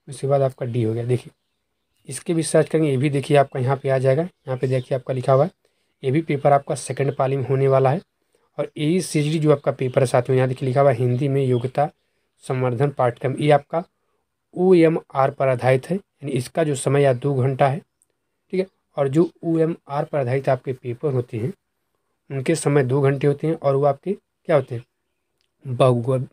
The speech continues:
बहुविकल्पी वहाँ पे आपके, अ, क्वेश्चन आते हैं, बहुविकल्पी आपको वहाँ पे देना होता है,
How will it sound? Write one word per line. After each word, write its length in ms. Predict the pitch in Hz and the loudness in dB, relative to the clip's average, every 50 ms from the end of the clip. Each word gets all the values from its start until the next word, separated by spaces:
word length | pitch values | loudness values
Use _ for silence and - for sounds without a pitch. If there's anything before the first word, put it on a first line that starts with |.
| _ - | _ -10
बहुविकल्पी 680 | 135 127 123 131 127 120 123 117 - 127 123 123 - 165 | -6 -2 0 0 0 0 -2 -2 -2 -2 -2 -2 -2 -2
वहाँ 160 | 143 120 120 | -2 -2 -6
पे 120 | 123 - 131 | -6 -6 -8
आपके, 240 | 120 120 - - | -8 -8 -10 -14
अ, 840 | 190 - _ _ _ _ _ _ _ _ _ _ _ - 127 120 117 120 - _ _ _ _ _ - | -16 -16 _ _ _ _ _ _ _ _ _ _ _ -10 -6 -6 -6 -6 -8 _ _ _ _ _ -8
क्वेश्चन 340 | 139 127 117 - - 131 120 | -8 -8 -6 -6 -4 -2 -2
आते 240 | 113 113 - - 139 | -2 -4 -4 -6 -8
हैं, 100 | 156 156 | -4 -2
बहुविकल्पी 580 | 135 127 120 123 123 - - 120 120 - 147 | 0 0 0 -2 -4 -4 -4 -6 -4 -2 0
आपको 240 | 131 120 117 - 131 | 0 0 -2 -4 -8
वहाँ 120 | 117 113 113 | -6 -6 -6
पे 120 | - 139 | -8 -10
देना 260 | 123 117 110 110 113 | -8 -6 -6 -6 -6
होता 300 | 104 104 98 _ _ - | -6 -8 -12 _ _ -20
है, 60 | 127 | -20